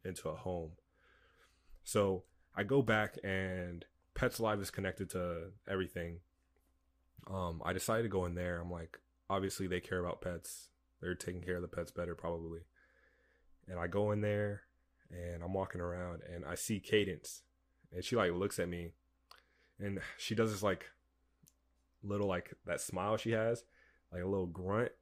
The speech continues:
and then, like, goes, <laughs> and then goes to sleep. I'm like, "Hmm,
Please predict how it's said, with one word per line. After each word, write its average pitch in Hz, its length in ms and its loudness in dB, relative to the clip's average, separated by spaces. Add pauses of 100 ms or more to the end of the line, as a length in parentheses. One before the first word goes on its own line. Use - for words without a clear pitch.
(160)
and 90 100 -4
then, 92 80 -2
like, 85 220 -4 (240)
goes, 82 200 -6 (280)
<laughs> - 680 -18
and 107 140 0
then 104 100 0
goes 104 220 2
to 104 60 -2
sleep. 98 260 4
I'm 95 120 2
like, 90 200 0 (1300)
"Hmm, 107 300 0